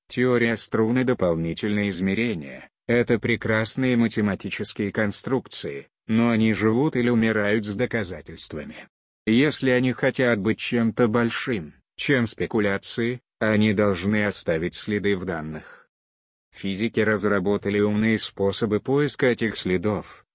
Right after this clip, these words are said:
в ускорителях, в космосе и в самой структуре пространства-времени. Коллайдеры — охота за партнерскими частицами и гравитонами. Большой адронный коллайдер, Л Х Ц,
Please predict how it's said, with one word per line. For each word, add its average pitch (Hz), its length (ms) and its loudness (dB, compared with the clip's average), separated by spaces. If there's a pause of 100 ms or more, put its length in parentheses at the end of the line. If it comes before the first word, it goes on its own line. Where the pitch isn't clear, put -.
в 104 120 -6
ускорителях, 104 1000 -6 (160)
в - 140 -20
космосе 113 580 2
и - 20 2
в 101 80 -4
самой 98 420 -2
структуре 123 640 -2
пространства-времени. 80 1400 -6 (680)
Коллайдеры — 104 720 -2 (240)
охота 127 520 2
за 110 160 0
партнерскими 98 840 -2
частицами 107 840 -2
и - 20 0
гравитонами. 85 840 -2 (640)
Большой 110 540 0
адронный 107 440 0
коллайдер, 127 760 0 (180)
Л 107 220 4
Х 110 180 -2
Ц, 78 340 -8